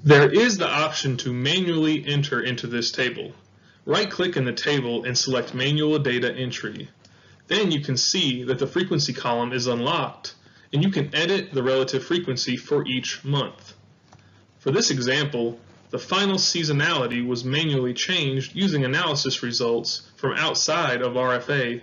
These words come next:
based on annual maximum stage events. You should perform a flood seasonality for any duration that you are examining.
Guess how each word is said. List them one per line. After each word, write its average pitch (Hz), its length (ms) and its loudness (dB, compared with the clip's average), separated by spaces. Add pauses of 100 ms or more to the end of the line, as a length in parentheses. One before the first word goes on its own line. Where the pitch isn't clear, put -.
(160)
based 147 280 0
on 123 160 -2
annual 127 380 0
maximum 120 520 -2
stage 117 380 -2
events. 135 640 -4 (1300)
You 214 120 2
should 180 200 0
perform 147 440 0
a - 80 -2
flood 139 300 2
seasonality 123 880 -2 (160)
for - 180 -2
any 185 220 2
duration 135 580 0
that 113 100 -6
you 123 140 -2
are 123 80 0
examining. 123 640 -2